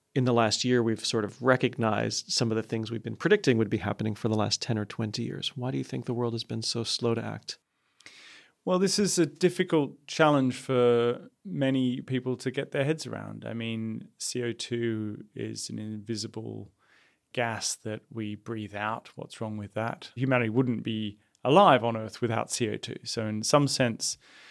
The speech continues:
Speaker 2: it is a life-giving gas, a carbon dioxide. And so the science is,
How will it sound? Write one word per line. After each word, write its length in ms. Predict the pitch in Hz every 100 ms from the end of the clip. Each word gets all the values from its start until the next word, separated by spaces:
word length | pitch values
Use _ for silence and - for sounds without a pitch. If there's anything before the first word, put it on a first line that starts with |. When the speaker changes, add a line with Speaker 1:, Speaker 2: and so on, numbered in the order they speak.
| - - _
Speaker 2:
it 120 | - 127
is 140 | 117
a 80 | 120
life-giving 920 | 120 117 - - 131 120 110 107 101
gas, 480 | - 110 98 110 -
a 40 |
carbon 300 | - 123 110
dioxide. 560 | 107 107 - 110 120 123 _ _ _ _ -
And 280 | 139 131 127
so 720 | 160 143 135 135 135 131 - 226 240 240 214
the 120 | 139
science 580 | - 175 170 156 - 143
is, 500 | 131 123 - -